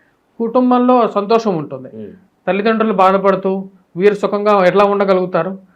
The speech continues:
Speaker 1: అది ఇంపాసిబుల్. కాబట్టి
Speaker 2: ఆ.
Speaker 1: మనం చేసే వివాహం అంటేనే సంతోషం. నువ్వు వివాహం అనేది సంతోష సమయంలోనే చేసుకోవాలి.
Speaker 2: ఆ.
Speaker 1: సంతోషం అందరిగా, అందరికీ సంతోషాన్ని పంచిపెట్టినట్లయితే ఆ సంతోషంలో సుఖం అనేది ఉంటుంది.
Speaker 2: Hmm.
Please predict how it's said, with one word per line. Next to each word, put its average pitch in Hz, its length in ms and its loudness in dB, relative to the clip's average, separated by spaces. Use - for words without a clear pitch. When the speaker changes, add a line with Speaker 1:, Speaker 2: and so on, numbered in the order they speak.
Speaker 1:
అది 147 140 -10
ఇంపాసిబుల్. 175 600 2
కాబట్టి 185 600 -2
Speaker 2:
ఆ. - 60 -20
Speaker 1:
మనం 180 520 0
చేసే 226 260 2
వివాహం 220 580 0
అంటేనే 247 280 -2
సంతోషం. 208 520 -4
నువ్వు 151 160 -6
వివాహం 202 460 -2
అనేది 233 180 0
సంతోష 226 400 -4
సమయంలోనే 226 580 -4
చేసుకోవాలి. 135 500 -6
Speaker 2:
ఆ. 85 80 -16
Speaker 1:
సంతోషం 185 440 -2
అందరిగా, 180 400 -2
అందరికీ 202 440 -2
సంతోషాన్ని 202 540 -6
పంచిపెట్టినట్లయితే 165 920 -12
ఆ 165 40 -6
సంతోషంలో 185 580 -4
సుఖం 220 340 -2
అనేది 165 260 -2
ఉంటుంది. 135 360 -12
Speaker 2:
Hmm. 95 280 -18